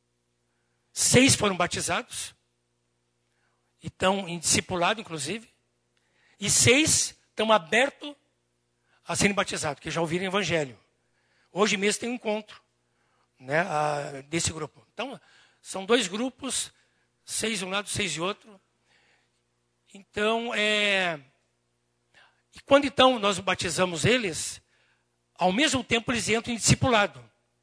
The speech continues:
Só que daí eles acabam tendo dois grupos. Esse de discipulado,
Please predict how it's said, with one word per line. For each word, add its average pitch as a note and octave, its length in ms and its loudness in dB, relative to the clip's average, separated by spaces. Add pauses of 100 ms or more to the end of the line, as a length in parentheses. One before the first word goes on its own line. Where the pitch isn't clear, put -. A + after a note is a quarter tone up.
(420)
Só B3 280 4
que C#4 100 -4
daí A3+ 140 6
eles A#3+ 180 0
acabam A3 340 -2
tendo A3 260 -2 (140)
dois A3 380 4 (500)
grupos. C#3+ 640 -2 (300)
Esse F3 260 -2
de G3 120 -2
discipulado, G3+ 600 0